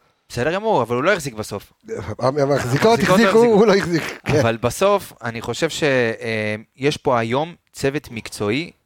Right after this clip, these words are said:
Speaker 1: שידע לבחור, אנחנו רואים את זה בפגיעה בזרים. בסוף, הבאת אחלה זרים השנה, ואתה תוכל לעשות את זה גם עם מאמן. אני בטוח, אין לי ספק,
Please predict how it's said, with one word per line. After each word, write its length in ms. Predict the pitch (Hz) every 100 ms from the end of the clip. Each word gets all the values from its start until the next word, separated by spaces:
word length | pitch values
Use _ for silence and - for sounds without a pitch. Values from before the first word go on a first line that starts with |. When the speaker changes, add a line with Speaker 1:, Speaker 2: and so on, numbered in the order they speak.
| -
Speaker 1:
שידע 520 | - 104 101 101 147
לבחור, 460 | 139 - 139 135 -
אנחנו 260 | 117 110 117
רואים 160 | 143 175
את 60 |
זה 60 | 165
בפגיעה 300 | 131 127 160
בזרים. 360 | 165 147 160 98 _ _ _ _ _
בסוף, 440 | 95 - 170 - -
הבאת 260 | 113 143
אחלה 280 | 123 147 151
זרים 260 | 135 131 147
השנה, 360 | 147 147 165 185 _ _ _ _ _
ואתה 520 | - 101 107 107 117
תוכל 200 | 117 120
לעשות 180 | 165 185
את 40 | 165
זה 60 |
גם 120 | 151
עם 120 | 165 156
מאמן. 320 | 147 147 131
אני 160 | 120 117 -
בטוח, 680 | 113 - - 190 165 160 - - _ _
אין 140 | 139
לי 80 | 151
ספק, 420 | - 123 - 147